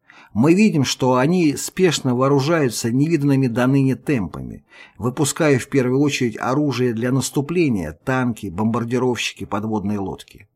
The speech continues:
Мы знаем, что они занимают и укрепляют новые позиции,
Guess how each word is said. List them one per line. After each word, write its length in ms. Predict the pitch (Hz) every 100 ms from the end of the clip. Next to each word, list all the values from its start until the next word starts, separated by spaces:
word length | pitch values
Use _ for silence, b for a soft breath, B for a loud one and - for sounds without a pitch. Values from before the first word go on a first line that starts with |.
| _ _ B B B -
Мы 200 | 123 156
знаем, 380 | 156 190 160 123
что 380 | - 123 110
они 240 | 113 147 175
занимают 580 | 143 143 131 135 120 120
и 40 |
укрепляют 560 | 113 117 123 120 117 123
новые 360 | 117 110 120
позиции, 840 | 117 135 139 139 - - 60 -